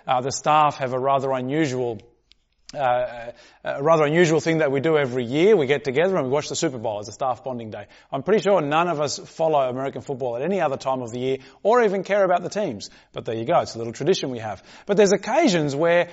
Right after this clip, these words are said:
they go for the touchdown and there's the question asked, were they out before they crossed the line? You get to see all the different replays. Slow it down. Go faster.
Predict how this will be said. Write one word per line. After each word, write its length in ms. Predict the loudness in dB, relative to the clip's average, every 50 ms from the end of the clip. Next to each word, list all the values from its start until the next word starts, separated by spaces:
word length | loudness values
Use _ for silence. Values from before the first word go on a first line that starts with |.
| -14 -6 -2
they 140 | 0 2 2
go 280 | 4 4 4 4 4
for 120 | 2 0 -2
the 100 | -4 -4
touchdown 580 | -4 -4 -6 -6 -6 -4 -4 -2 -2 -2 -2 -4
and 180 | -4 -6 -2
there's 200 | 0 0 -2 0
the 100 | -2 -6
question 460 | -4 -2 -2 -2 -2 -2 -2 -4 -2 -2
asked, 360 | -2 -6 -8 -10 -14 -16 _ _ -20 _ _ -10
were 260 | -4 0 2 2 4
they 200 | 4 4 2 2 -2 -8
out 380 | -8 -6 -2 -2 -2 -2 -4 -6 -18 -20 -20 _ _ _ _ _ _ _ _ _ -14 -8
before 520 | -2 0 0 0 0 0 2 4 4 4 4
they 140 | 2 0
crossed 460 | 0 -4 -4 -6 -6 -6 -6 -12 -12 -10
the 100 | -8 -6
line? 480 | -6 -6 -6 -8 -10 -10 -14 -16 -20 -20 _ _ _ _ _ _ _ _ _ -20 -12 -4
You 120 | -2 2
get 160 | 4 4 4 4
to 100 | 2 -2
see 220 | 0 0 2 2
all 200 | 4 4 4 4
the 80 | 2 2
different 300 | 0 0 -2 -2 -2 0
replays. 380 | 0 0 0 -2 -6 -8 -4
Slow 400 | -6 -4 -4 -2 -2 0 0 0
it 100 | -2 -2
down. 240 | -4 -4 -2 -4 -6
Go 220 | -4 -4 -4 -4
faster. 340 | 0 0 0 0 0 -4 -8